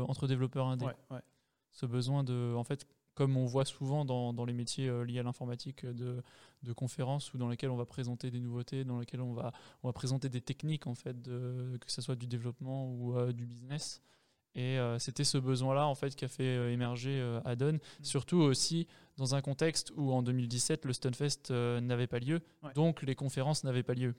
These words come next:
Speaker 1: Et
Speaker 2: Mm.
Speaker 1: donc c'était ce côté où, bah, on a besoin d'avoir quelque chose, mais en fait vu qu'il n'y a pas le Stunfest, on n'a pas ce support pour pouvoir, euh,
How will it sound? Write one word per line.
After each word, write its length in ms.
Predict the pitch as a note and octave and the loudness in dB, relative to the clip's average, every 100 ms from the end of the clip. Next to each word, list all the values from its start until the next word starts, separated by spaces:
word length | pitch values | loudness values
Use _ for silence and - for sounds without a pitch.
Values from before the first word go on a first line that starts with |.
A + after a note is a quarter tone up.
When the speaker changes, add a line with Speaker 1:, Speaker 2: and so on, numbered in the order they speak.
| - | -2
Speaker 1:
Et 80 | C#3+ | 0
Speaker 2:
Mm. 40 | |
Speaker 1:
donc 200 | B2 B2+ | 0 -2
c'était 240 | - - B2+ | -4 -4 -6
ce 160 | - | -4
côté 340 | C#3+ B2+ D3 D#3 | -4 -2 0 2
où, 240 | C3 B2 A#2 - - - | 2 2 -2 -10 -20 -6
bah, 120 | B2 | -2
on 100 | A#2+ | 0
a 60 | A#2+ | 2
besoin 300 | A#2+ C3 D3+ | 0 0 0
d'avoir 340 | C3 B2+ B2+ | 2 2 0
quelque 160 | - C3+ | -2 -4
chose, 360 | - F3 E3+ C3+ - _ - | 0 2 2 -2 -12 _ -4
mais 100 | B2+ | 0
en 40 | |
fait 120 | B2 D3+ | 2 0
vu 160 | C3 | 0
qu'il 100 | C#3 | -4
n'y 40 | C3 | -2
a 20 | |
pas 60 | |
le 60 | C3 | -2
Stunfest, 420 | - B2+ D#3+ D#3 | -2 -2 0 0
on 40 | C3 | -2
n'a 120 | B2 | -2
pas 100 | C#3+ | -2
ce 100 | C#3+ | -4
support 640 | - C3+ - D#3 D#3 - - | -8 -8 0 2 2 -2 -16
pour 120 | B2+ | -20
pouvoir, 420 | - B2 C3+ C3 | -18 -6 -2 -2
euh, 440 | B2 A#2+ A#2+ A#2+ | -2 -2 -4 -4